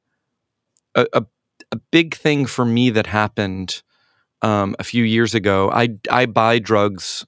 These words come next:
a lot of drugs from the dark web. I'm a staunch believer in, like, moderate experimental drug use and that we do have,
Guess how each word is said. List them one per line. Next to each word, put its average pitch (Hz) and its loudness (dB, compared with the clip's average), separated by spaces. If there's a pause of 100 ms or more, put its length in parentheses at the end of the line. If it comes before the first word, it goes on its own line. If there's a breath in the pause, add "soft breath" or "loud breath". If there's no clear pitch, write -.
a - 0
lot 110 2
of 117 0
drugs 95 -2
from 101 -6
the 92 -4
dark 90 -2
web. 92 -2
I'm 107 2
a 98 2 (140)
staunch 113 0
believer 101 0
in, 95 -2
like, 92 -4 (200)
moderate 101 2
experimental 98 -4
drug 95 -2
use 92 -8
and 95 -4
that 92 -4
we 104 -2
do 107 0
have, 92 -2